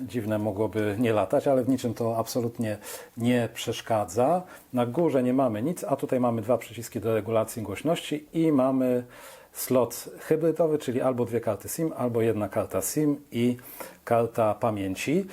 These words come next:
Przy okazji, jak pokazywałem, jak odblokowujemy ten telefon przyciskiem, e, palca, no to zobaczmy, jak to się robi twarzą. O,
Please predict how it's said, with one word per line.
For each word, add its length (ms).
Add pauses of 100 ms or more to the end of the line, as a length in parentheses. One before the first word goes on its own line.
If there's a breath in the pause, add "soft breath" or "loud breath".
(160 loud breath)
Przy 200
okazji, 320
jak 140
pokazywałem, 560
jak 220
odblokowujemy 720
ten 140
telefon 320
przyciskiem, 640 (100)
e, 460
palca, 380
no 120
to 260 (400 loud breath)
zobaczmy, 440
jak 200
to 140
się 460 (100)
robi 520 (460 loud breath)
twarzą. 560 (2000 loud breath)
O, 240